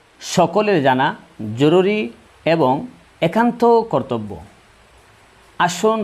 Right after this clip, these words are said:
তাহলে আমরা প্রশ্ন উত্তরে জেনে নিই। প্রশ্ন নাম্বার এক, কার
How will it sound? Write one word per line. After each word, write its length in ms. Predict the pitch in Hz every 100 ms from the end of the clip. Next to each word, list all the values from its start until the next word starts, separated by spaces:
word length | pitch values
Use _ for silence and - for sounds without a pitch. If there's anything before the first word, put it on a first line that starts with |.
| 170
তাহলে 260 | 151 151 135
আমরা 220 | 127 123 127 120 -
প্রশ্ন 260 | 156 - 196
উত্তরে 300 | 180 208 208 208 127
জেনে 220 | 127 120
নিই। 120 | 92 - - - - - - - - - - -
প্রশ্ন 280 | 175 180 180 226
নাম্বার 380 | 233 220 214 220 208 - 110
এক, 100 | 90 - - - - - - - - -
কার 180 | 165